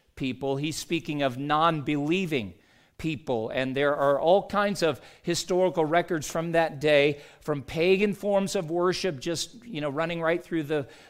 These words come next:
the non-religious class. And the particular thing that Jesus is pointing out is that many people think if, if they can just say enough religious phrases or use enough religious words,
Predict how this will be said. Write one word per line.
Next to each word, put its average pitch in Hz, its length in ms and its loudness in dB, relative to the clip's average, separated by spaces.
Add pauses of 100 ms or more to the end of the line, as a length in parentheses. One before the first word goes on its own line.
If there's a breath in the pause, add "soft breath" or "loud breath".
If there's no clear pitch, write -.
the 151 80 0
non-religious 175 1000 2
class. 156 600 4
And 143 160 -2
the 147 80 -4
particular 180 580 -2
thing 180 300 -2
that 151 260 2
Jesus 180 540 -4 (240 loud breath)
is 160 180 -2
pointing 175 480 -2
out 147 320 2
is 143 160 -6
that 156 240 0
many 175 240 -2
people 165 380 -6
think 147 320 -2 (280 loud breath)
if, 160 220 0
if 147 140 -4
they 165 160 2
can 160 180 -4
just 156 300 -4
say 170 180 2
enough 170 680 6 (180 loud breath)
religious 175 920 2
phrases 175 1160 4 (240 loud breath)
or 160 160 6
use 170 340 -2
enough 180 260 2
religious 175 480 0
words, 165 840 4